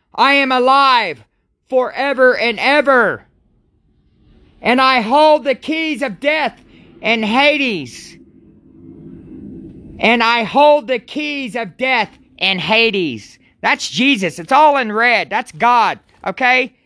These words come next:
God is saying that, okay? Read Revelations. It's amazing. Don't be scared of it. Yeah, fear God. My gosh. My golly, by golly, gee willikers. Yes,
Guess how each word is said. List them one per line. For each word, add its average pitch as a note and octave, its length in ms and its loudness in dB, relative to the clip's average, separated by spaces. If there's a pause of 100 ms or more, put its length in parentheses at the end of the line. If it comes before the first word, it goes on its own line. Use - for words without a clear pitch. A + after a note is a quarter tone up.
(160)
God C4 260 0
is A3+ 120 -6
saying B3+ 300 -4
that, E3+ 300 -6
okay? A3 360 -2
Read C#4+ 260 2
Revelations. G#3+ 680 -2
It's F3 180 -6
amazing. F#3 720 -2
Don't A#3 220 -4
be G4 100 -4
scared C4+ 460 0
of A#3+ 160 2
it. E4 160 -2 (400)
Yeah, G4+ 320 0
fear A4 380 -2
God. G#4+ 440 2
My A#4 320 -2
gosh. A4 920 -2 (560)
My A4 280 2
golly, G#4 380 2
by G#4+ 260 0
golly, G#4 300 -2
gee F4 220 -2
willikers. G4 600 -4
Yes, G#4 580 -2